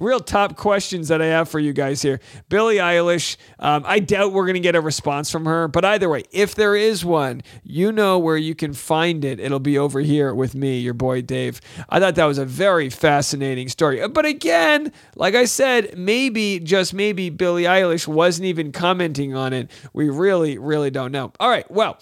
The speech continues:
I'm gonna wrap it up. We're, we got, we got a busy day ahead. I'm sure we're gonna have commentary coming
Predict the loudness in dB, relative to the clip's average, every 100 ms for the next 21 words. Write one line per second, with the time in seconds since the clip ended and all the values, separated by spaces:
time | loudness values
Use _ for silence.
0 | -20 -20 -4 -2 0 0 2 2 2 0
1 | 0 -2 0 0 0 0 0 0 2 4
2 | 2 2 0 2 0 2 2 2 2 2
3 | 2 -2 -4 0 2 2 0 0 0 0
4 | -2 -6 -4 -2 -2 2 2 2 0 -2
5 | -2 -4